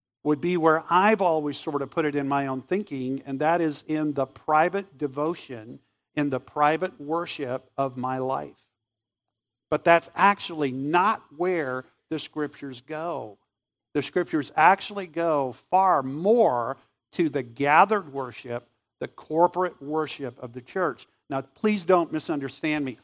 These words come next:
I am not saying that our private worship and our private devotion to God doesn't count.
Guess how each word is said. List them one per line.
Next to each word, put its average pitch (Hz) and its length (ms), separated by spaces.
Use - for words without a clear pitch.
I 165 160
am 170 140
not 180 240
saying 143 440
that 160 140
our 131 100
private 170 500
worship 151 520
and 147 140
our 131 80
private 165 480
devotion 151 480
to 131 60
God 135 460
doesn't 123 380
count. - 520